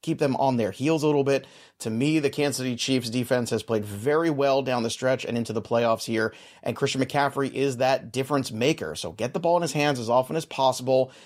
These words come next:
There's no tomorrow. There's no other game to play for. This is it. This is Christian McCaffrey's first Super Bowl. It could be his only Super Bowl. So get him the ball in his hands, and I think, once again, I'm taking advantage of this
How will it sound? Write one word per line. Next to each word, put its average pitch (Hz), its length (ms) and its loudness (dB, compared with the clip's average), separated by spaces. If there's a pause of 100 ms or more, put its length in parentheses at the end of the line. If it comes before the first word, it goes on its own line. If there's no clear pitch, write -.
(220)
There's 101 240 -6
no 127 340 0
tomorrow. 160 580 0
There's 113 200 -6
no 107 120 -2
other 156 140 2
game 151 220 -2
to 151 40 -6
play 139 240 -2
for. 139 240 0
This 107 200 -6
is 151 160 -4
it. 139 200 2
This - 140 -8
is 107 80 -8
Christian 127 280 -2
McCaffrey's 127 520 0
first 143 300 0
Super 143 220 -2
Bowl. 147 200 2
It - 80 -6
could 156 140 -4
be 160 80 -4
his 151 200 2
only 165 320 0
Super 101 300 -4
Bowl. 92 320 0 (260)
So 104 300 -10
get 151 240 0
him 175 120 -2
the 170 80 0
ball 147 160 2
in 143 40 2
his 139 100 0
hands, 131 220 0
and 117 80 -2
I 113 60 0
think, 113 180 -2
once 110 180 -2
again, 135 220 0
I'm 104 60 -4
taking 127 260 -2
advantage 120 240 0
of 113 80 -4
this 110 160 -6